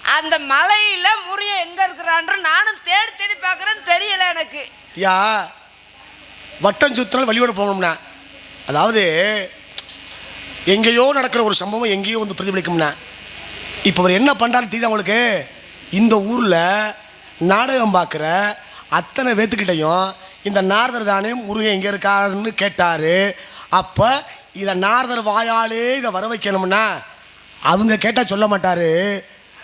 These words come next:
Speaker 2: நம்ம இந்த விஷயத்துல போய் இப்படி கேள்வியை கேட்டோம்னா அவர் பதில் சொல்லித்தானே ஆகணும்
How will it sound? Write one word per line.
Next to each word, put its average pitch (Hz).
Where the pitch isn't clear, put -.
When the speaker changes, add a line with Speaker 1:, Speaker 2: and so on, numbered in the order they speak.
Speaker 2:
நம்ம 208
இந்த 269
விஷயத்துல 233
போய் 214
இப்படி 262
கேள்வியை 247
கேட்டோம்னா 190
அவர் 180
பதில் 190
சொல்லித்தானே 226
ஆகணும் 220